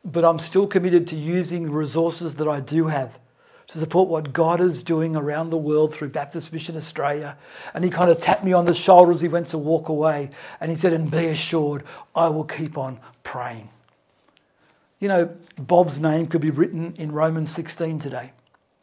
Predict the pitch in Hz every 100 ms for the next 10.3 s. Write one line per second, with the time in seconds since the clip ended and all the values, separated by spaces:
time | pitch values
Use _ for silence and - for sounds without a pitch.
0 | _ _ 185 160 170 175 175 135 156 156
1 | 147 135 143 147 143 139 139 147 147 127
2 | - 139 _ _ _ _ _ - - -
3 | 180 175 185 185 185 165 180 180 147 156
4 | 180 180 170 175 165 - 160 165 190 165
5 | 143 156 170 165 156 156 165 160 151 156
6 | 160 180 180 - - - 165 - 165 165
7 | 175 175 165 165 165 165 - 165 156 143
8 | 139 135 127 120 _ _ _ _ _ -
9 | _ - 160 160 170 170 165 160 156 156
10 | 156 156 -